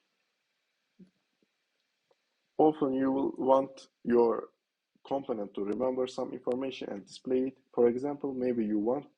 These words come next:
to count the number of times a button is clicked. To do this, add state to your component. Yani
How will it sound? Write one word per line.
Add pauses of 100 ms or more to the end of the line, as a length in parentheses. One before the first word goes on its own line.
(120)
to (140)
count (720)
the
number
of
times
a (420)
button
is
clicked. (760)
To
do
this, (200)
add
state (200)
to
your
component. (840)
Yani